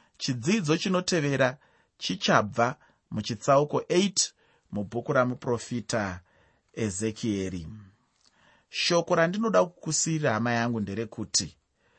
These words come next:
Mwari vanotsamwa neupenyu hwemunhu anovimba nokutendeukira kupfuma.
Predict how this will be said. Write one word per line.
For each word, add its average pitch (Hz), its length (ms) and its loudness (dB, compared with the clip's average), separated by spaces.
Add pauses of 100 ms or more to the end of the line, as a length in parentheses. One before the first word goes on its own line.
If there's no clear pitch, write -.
(400)
Mwari 135 440 2
vanotsamwa 127 1000 0
neupenyu 135 580 0
hwemunhu 131 580 2 (560)
anovimba 156 880 4 (380)
nokutendeukira 135 920 0
kupfuma. 101 600 -6